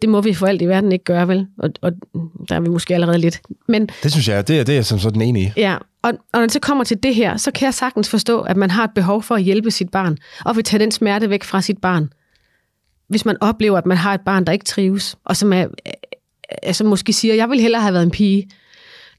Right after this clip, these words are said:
Speaker 1: Øhm, jeg kan sagtens forstå det. Men tænk nu, hvis man begynder på sådan en, øh, en behandling på sådan et barn, og så når barnet bliver voksen, lad os sige midten af tyverne, fortryder, at det her er sket, og vil lave det om,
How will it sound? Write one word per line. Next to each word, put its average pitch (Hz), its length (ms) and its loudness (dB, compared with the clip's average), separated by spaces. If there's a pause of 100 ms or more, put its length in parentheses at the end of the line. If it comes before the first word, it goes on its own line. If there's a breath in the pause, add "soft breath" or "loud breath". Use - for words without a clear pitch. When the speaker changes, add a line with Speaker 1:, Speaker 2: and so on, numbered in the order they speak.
(120)
Speaker 1:
Øhm, 175 720 2
jeg 233 80 2
kan 214 60 0
sagtens 233 280 0
forstå 233 300 0
det. 170 160 -2 (760 soft breath)
Men 208 100 2
tænk - 340 -4
nu, 226 180 2 (800)
hvis 208 200 0
man 180 300 2 (260)
begynder 226 320 0
på 196 100 0
sådan 214 260 2
en, 180 100 0 (140)
øh, 175 300 2
en 190 100 2
behandling 190 400 2
på 196 120 0
sådan 214 160 2
et 175 120 -2
barn, 196 280 0 (800 loud breath)
og 208 120 0
så 226 120 0
når 214 140 2
barnet 190 400 0
bliver 165 240 2 (100)
voksen, 185 460 -2 (180)
lad - 140 0
os 160 80 0
sige 208 180 0
midten 196 260 2
af 165 60 0
tyverne, 220 460 0 (160)
fortryder, 220 520 0
at - 200 -4
det 208 100 2
her 196 280 2
er 175 60 -2
sket, 202 420 -2 (200 soft breath)
og 185 140 0
vil 190 80 2
lave 175 220 2
det 160 100 0
om, 185 180 -2